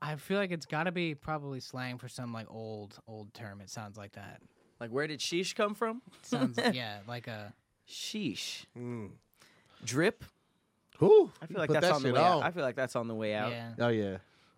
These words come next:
Speaker 2: All right, here's where it gets, uh, y-, y-, y-, uh, you never know. <laughs> 'Cause more than likely, if this was on the news, this was years ago, and what
Speaker 3: Mm.
Speaker 2: teens are actually saying is way
Speaker 1: It's
Speaker 2: more
Speaker 1: not, <laughs>
Speaker 2: crazy.
Speaker 1: yeah, they're always a little bit late.
Speaker 2: Oof.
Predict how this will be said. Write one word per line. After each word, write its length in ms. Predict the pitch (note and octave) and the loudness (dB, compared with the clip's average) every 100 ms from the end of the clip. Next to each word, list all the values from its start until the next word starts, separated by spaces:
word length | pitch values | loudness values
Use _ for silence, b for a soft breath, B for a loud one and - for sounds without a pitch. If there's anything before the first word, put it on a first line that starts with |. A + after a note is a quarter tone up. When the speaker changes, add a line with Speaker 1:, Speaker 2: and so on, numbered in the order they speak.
| - | -4
Speaker 2:
All 80 | A2 | -2
right, 80 | |
here's 160 | C#3 D#3 | 0 0
where 100 | C#3 | -2
it 60 | A2+ | -2
gets, 240 | A#2 - | -4 -2
uh, 400 | A2 G2+ E2+ C#2+ A#2 _ _ _ _ _ _ _ _ _ _ _ _ _ _ _ _ _ _ - | -2 0 -2 -4 -10 _ _ _ _ _ _ _ _ _ _ _ _ _ _ _ _ _ _ -8
y-, 120 | A#2 | -6
y-, 220 | G#2+ G2+ G#2+ | -4 -4 -6
y-, 380 | F2 F#2 F2+ G#2+ | -8 -10 -10 -8
uh, 160 | D#3+ D#3+ | -6 -4
you 160 | D#3 | -4
never 220 | C#3 - | -4 -6
know. 60 | C#2+ - - - | -10 -12 -18 -20
<laughs> 880 | - - - - - - - - | -20 -16 -16 -18 -20 -20 -20 -12
'Cause 120 | - D3 | -2 4
more 140 | A3+ | 4
than 120 | F#3 | 4
likely, 280 | D#3+ D#3 D3 | 2 2 2
if 100 | C3 | 0
this 160 | E3+ F3 | -2 0
was 80 | D#3 | 0
on 120 | C3+ | 2
the 60 | |
news, 360 | B2 C#3 D#3+ C#3+ | 0 0 -2 -2
this 200 | B2+ B2 | -4 -4
was 220 | B2 G#2 | -4 -4
years 320 | A2 B2+ D3 | -2 2 2
ago, 320 | D3 D3 D3+ C#3+ | 2 2 4 2
and 160 | A2+ | 2
what 100 | A#2+ | 0
Speaker 3:
Mm. 280 | B2+ A#2+ B2+ | 0 -2 0
Speaker 2:
teens 240 | C#3+ B2+ | 0 2
are 80 | A#2 | 2
actually 300 | A2 A#2 B2+ | 2 0 -4
saying 340 | A2+ C3 B2 A2+ | 0 0 0 -2
is 160 | G2 | -4
way 140 | G#2+ A2+ | -2 0
Speaker 1:
It's 80 | A2 | 0
Speaker 2:
more 140 | G#2 | -2
Speaker 1:
not, 120 | G2 | -2
<laughs> 0 | |
Speaker 2:
crazy. 160 | G#2+ F#2+ | -2 -2
Speaker 1:
yeah, 80 | C#3+ - | -4 -6
they're 240 | D3 D3 | -6 -6
always 200 | B2+ B2+ | -8 -12
a 20 | |
little 220 | A#2 A#2 | -12 -14
bit 140 | A2+ A2 | -14 -14
late. 180 | A2+ A2+ - - | -14 -16 -2 2
Speaker 2:
Oof. 440 | A#3+ C3+ - - | 4 2 -2 -14